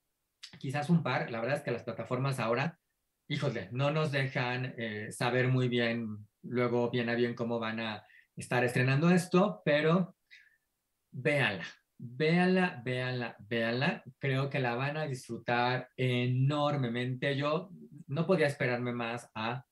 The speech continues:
compartírselas. Only Murders in the Building es sin duda una de mis series favoritas de los últimos años. Eh, es un buen pretexto. Si ustedes han estado pensando en suscribirse o probar un poco Star Plus,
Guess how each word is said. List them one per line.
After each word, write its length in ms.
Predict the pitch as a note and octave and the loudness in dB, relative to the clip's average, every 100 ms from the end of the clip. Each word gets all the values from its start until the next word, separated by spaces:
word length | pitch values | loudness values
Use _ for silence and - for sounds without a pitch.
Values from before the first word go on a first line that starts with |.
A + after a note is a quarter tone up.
| _ _ _ _ | _ _ _ _
compartírselas. 1200 | - A2+ G#2+ G#2 G#2 D3+ C3+ C3+ B2+ C3 E3+ E3+ - - | -4 -2 0 -2 0 2 2 4 4 4 2 0 -8 0
Only 300 | D#3+ E3 D#3 | 4 6 6
Murders 460 | C#3+ C#3 C#3+ C3+ | 2 2 0 -2
in 60 | A2+ | -4
the 100 | G#2+ | -2
Building 460 | B2 B2 C3 C3+ - | -2 0 -2 -4 -6
es 240 | C3+ B2+ - | -4 -2 -4
sin 180 | A2 A2+ | -6 -2
duda 340 | D3+ D3+ C3 | 0 0 0
una 140 | B2 | -2
de 80 | A#2 | -4
mis 120 | G#2+ | -6
series 240 | - A2+ - | -4 -4 -4
favoritas 440 | G#2 G#2+ G2+ A2 | -4 -4 -4 -6
de 80 | G#2+ | -6
los 140 | G2+ | -8
últimos 340 | G2+ - G2+ A2 | -10 -8 -6 -2
años. 400 | A2 B2 E3+ - - - - _ - | 0 2 0 -2 -20 -20 -20 _ -4
Eh, 360 | A#2 G#2+ G#2+ - - - | 0 0 -2 -8 -20 0
es 160 | E3+ F3+ | 4 8
un 100 | F#3+ | 8
buen 140 | G#3+ | 8
pretexto. 440 | A#3 - - - B2+ | 4 2 0 0 -2
Si 100 | C3 | 0
ustedes 260 | F3 F#3 | 4 6
han 80 | F3 | 6
estado 260 | D#3+ D3+ C#3+ | 4 2 0
pensando 460 | B2+ C3 B2+ B2+ | -2 -2 -2 0
en 300 | A#2+ A#2+ B2 - - _ _ | -2 -2 -6 -10 -20 _ _
suscribirse 640 | B2+ - C3 C#3+ C3 C#3 | -4 2 4 4 2 2
o 80 | B2+ | 2
probar 280 | A#2+ B2 B2+ | 4 2 2
un 100 | B2 | 0
poco 200 | A#2+ A#2+ | -4 -4
Star 260 | - F#3+ | -2 -2
Plus, 380 | C3 C#3 G3 | 0 0 0